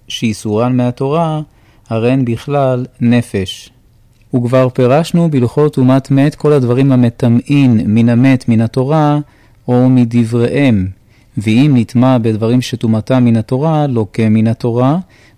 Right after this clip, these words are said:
ובדברים שטומאתם מדברי חכמים, מכים אותו מכת מרדות מדברי חכמים. הלכה ב', וכן אם נגע הכהן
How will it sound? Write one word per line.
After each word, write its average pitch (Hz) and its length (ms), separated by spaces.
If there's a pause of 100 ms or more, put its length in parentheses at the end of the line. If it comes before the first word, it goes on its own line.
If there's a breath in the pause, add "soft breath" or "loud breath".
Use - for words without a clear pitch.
ובדברים 113 420
שטומאתם 123 640
מדברי 110 400
חכמים, 147 720
מכים 151 360
אותו 131 320
מכת 131 400
מרדות 151 640
מדברי 120 420
חכמים. 110 560 (1500 soft breath)
הלכה 120 500
ב', 131 160 (160)
וכן 131 340
אם 196 140
נגע 143 340
הכהן 139 640